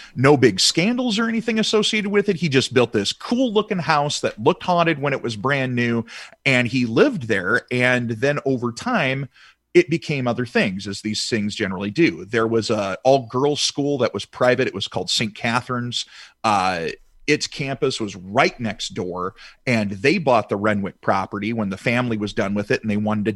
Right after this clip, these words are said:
downsize or move out west or whatever they wanted to do. And they actually, they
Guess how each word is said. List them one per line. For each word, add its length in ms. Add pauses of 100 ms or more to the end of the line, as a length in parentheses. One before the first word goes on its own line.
downsize 680
or 100
move 220
out 200
west 440
or 60 (200)
whatever 500
they 120
wanted 320
to 80
do. 440 (440)
And 560
they 200
actually, 560
they 680